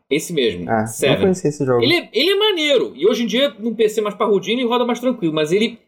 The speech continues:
Speaker 1: é um jogo que meio que colapsa sob o peso de sua própria ambição. Ele,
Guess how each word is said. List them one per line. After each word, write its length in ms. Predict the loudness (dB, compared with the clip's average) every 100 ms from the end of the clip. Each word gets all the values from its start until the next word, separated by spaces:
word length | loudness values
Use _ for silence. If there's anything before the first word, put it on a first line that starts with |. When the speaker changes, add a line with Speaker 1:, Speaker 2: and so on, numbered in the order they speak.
| _ _ _ _ -2
Speaker 1:
é 80 |
um 140 | 0 2
jogo 220 | 0 -2
que 260 | -2 -2 0
meio 200 | 0 0 -4
que 80 | _
colapsa 560 | 2 2 0 -2 -4
sob 200 | -2 -2
o 60 | -4
peso 300 | -2 -2 -2
de 60 | -2
sua 160 | -2
própria 300 | -2 -2 -2
ambição. 640 | -2 -4 -4 -2 0 -2 -10 _
Ele, 720 | -2 0 0 0 2 2 2